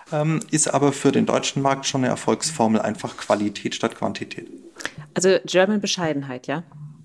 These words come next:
Speaker 1: Mhm. German Bescheidenheit. Und sich selber die German Angst austreiben und einfach damit auch umgehen zu können, ja,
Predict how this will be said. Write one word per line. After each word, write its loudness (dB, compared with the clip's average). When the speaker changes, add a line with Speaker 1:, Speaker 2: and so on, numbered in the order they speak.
Speaker 1:
Mhm. 0
German 2
Bescheidenheit. 2
Und -2
sich 0
selber 4
die 0
German 4
Angst 2
austreiben 2
und 0
einfach 0
damit 2
auch 4
umgehen 0
zu -4
können, 2
ja, 0